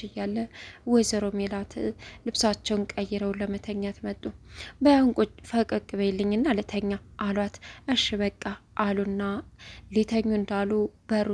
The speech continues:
ተቆረቆረ። እርግብ ነበረች። «ምን ነው ይግቡ?» አለች። ገባች። «እማዬ፣ ይቅርታ ረበሽኳችሁ እንደ እህቴ?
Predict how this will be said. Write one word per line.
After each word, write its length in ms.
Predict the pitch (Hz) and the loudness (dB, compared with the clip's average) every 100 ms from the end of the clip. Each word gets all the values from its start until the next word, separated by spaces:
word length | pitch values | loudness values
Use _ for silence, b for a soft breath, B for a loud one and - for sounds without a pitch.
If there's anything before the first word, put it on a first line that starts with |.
| 202 | -4
ተቆረቆረ። 760 | 208 - 202 202 - - 202 208 B B B 233 | -10 -8 -8 -8 -10 -8 -6 -8 B B B 0
እርግብ 360 | 220 - 202 208 | 0 0 -6 -4
ነበረች። 560 | 196 - 202 208 - - b b b b - | -6 -4 -6 -6 -10 -16 b b b b 2
«ምን 140 | 269 254 | 6 6
ነው 140 | 247 - | 6 4
ይግቡ?» 300 | 262 247 - 453 - - 196 | 2 4 2 2 0 -8 0
አለች። 400 | 208 208 214 - - b b - | 2 2 0 -6 -16 b b -2
ገባች። 460 | 208 202 208 208 - B B | -2 0 -8 -10 -14 B B
«እማዬ፣ 400 | - 285 254 220 202 214 - 285 | 2 6 8 6 4 2 0 2
ይቅርታ 500 | 277 254 233 - - 208 - | 2 2 0 0 -6 -6 -2
ረበሽኳችሁ 760 | 233 233 - 254 - 269 - - | 0 0 0 -4 -4 -6 -6 0
እንደ 160 | 254 208 | 2 2
እህቴ? 220 | 208 208 | 0 -2